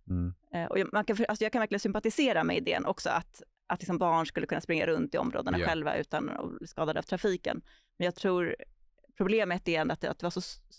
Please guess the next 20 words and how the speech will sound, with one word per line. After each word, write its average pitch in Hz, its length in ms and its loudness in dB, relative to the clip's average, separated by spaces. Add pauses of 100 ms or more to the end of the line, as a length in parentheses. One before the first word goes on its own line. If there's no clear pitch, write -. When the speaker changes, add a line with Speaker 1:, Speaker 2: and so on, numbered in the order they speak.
Speaker 2:
enorma 208 520 4
ytor 196 320 2
för 170 140 0
trafik - 440 -4
och 180 40 0
att - 60 -4
man 160 100 -2
skulle - 160 -4
kunna 165 160 -2
köra 160 180 -2
väldigt - 240 -2
fort. - 380 -8 (160)
Speaker 1:
Mm. 87 320 2
Speaker 2:
Och 180 100 -4
då 175 260 4 (300)
blir 180 320 -2
det 175 100 0
liksom 156 520 -4 (720)
såna 170 300 0
stora, 151 760 0